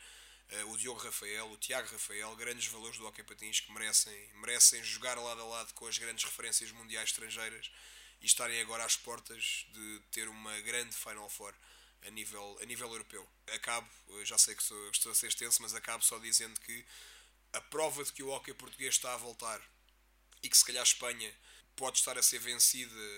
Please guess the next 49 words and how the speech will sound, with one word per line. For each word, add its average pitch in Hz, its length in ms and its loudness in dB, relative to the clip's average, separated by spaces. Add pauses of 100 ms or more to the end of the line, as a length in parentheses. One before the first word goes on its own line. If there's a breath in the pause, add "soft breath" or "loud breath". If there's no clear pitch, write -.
(100)
e 117 80 -6
isto - 180 6
pode 127 180 4
ser 127 160 4
um 123 60 -2
sinal 120 460 2
do 113 140 -14
regresso 123 580 4
da 117 100 -4
hegemonia 117 520 -2
das 113 200 6
seleções 117 440 2
que - 80 2
já 123 160 0
se - 140 6
verifica 120 360 -8
na 117 120 -10
formação, 117 480 2
mas 113 180 -2
que - 60 -8
está 117 140 -4
a - 20 -6
demorar 120 400 -6
a 113 40 -6
verificar-se 113 640 -2 (400 loud breath)
nos 117 220 4
séniores. 123 480 0 (460 loud breath)
Eh, 117 240 -4
este 131 260 4
ano 131 140 -2
nós 127 180 -2
temos 131 320 4
cinquenta, 127 480 0
portanto, - 300 -8
em 127 80 -4
oito 175 240 -4
equipas, 135 600 -12
na 113 140 -8
Final 127 300 -4
Four 127 200 -4
da 120 120 0
Ceres 120 320 4
e 120 40 -10
na 120 80 -10
Final 123 300 -8
Four 123 180 -8
da 120 80 -12
Liga 120 200 -12
Europeia, 127 460 -10